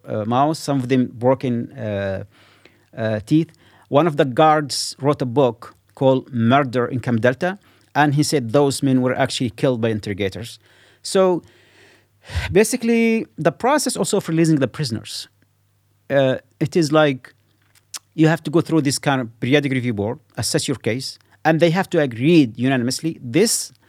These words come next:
uh, periodic review board are like F B I, C I A, Department of Justice, Homeland Security, and so on. And after that, you got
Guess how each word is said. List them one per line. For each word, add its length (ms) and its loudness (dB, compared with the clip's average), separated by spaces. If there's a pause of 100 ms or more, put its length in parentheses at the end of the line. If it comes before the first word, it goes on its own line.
(220)
uh, 220 -6
periodic 320 0
review 160 -2
board 340 -2
are 120 -2
like 340 -2
F 80 -20
B 120 -2
I, 200 0
C 200 -4
I 120 0
A, 360 -2
Department 600 -6
of 100 -18
Justice, 460 -4
Homeland 280 -2
Security, 400 -8
and 220 -8
so 220 -6
on. 180 -4 (640)
And 480 -2 (120)
after 260 -4
that, 540 0 (240)
you 160 -2
got 180 0